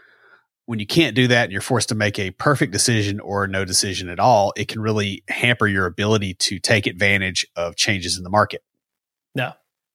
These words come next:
Speaker 2: So to correct this, you want to encourage trying new things out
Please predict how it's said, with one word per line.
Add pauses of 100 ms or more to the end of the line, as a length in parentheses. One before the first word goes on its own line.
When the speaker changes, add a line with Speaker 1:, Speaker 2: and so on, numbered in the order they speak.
(480)
Speaker 2:
So (960)
to
correct
this,
you
want
to
encourage
trying
new
things
out